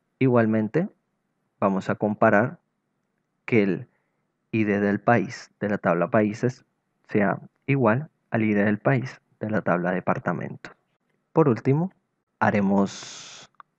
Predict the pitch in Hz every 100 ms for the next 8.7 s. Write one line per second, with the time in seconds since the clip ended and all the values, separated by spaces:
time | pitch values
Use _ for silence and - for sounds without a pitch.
0 | - 117 - 123 135 - _ 113 95 92
1 | - 101 92 78 - - - - - _
2 | _ _ 110 - 104 104 95 101 - -
3 | _ _ _ - 98 - 101 95 - _
4 | - 113 95 98 - 101 98 95 - -
5 | - _ _ _ _ _ _ 110 - 98
6 | - 92 - 104 131 110 - 156 147 -
7 | 101 104 104 98 87 - _ - 107 101
8 | 98 104 123 139 104 135